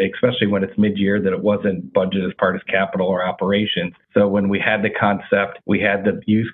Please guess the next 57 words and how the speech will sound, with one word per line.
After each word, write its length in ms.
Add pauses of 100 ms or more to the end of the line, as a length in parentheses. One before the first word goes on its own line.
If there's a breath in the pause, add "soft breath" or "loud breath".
case, 240 (120)
we 100
were 100
able 160
to 100
take 180
it 100
to 80
our 120
innovation 720 (140)
center 220
committee, 320
which 280
Carol 240
and 20
I 200
sit 140
on, 240 (100)
and 200
we 100
were 120
able 220
to 100
get 120 (100)
funding 400
for 240
it. 180
And 280
we 80
don't 180
really 160
call 260
things 200 (120)
pilots. 460
We 160
just 180
say 140
we're 160
gonna 200
launch 440
it 220 (120)
because 440
in 280
order 300
to 80
launch 340
it, 140
you 80
have 160
to 60
be 100
able 120
to 60
demonstrate 840
that 300
you 180
have 380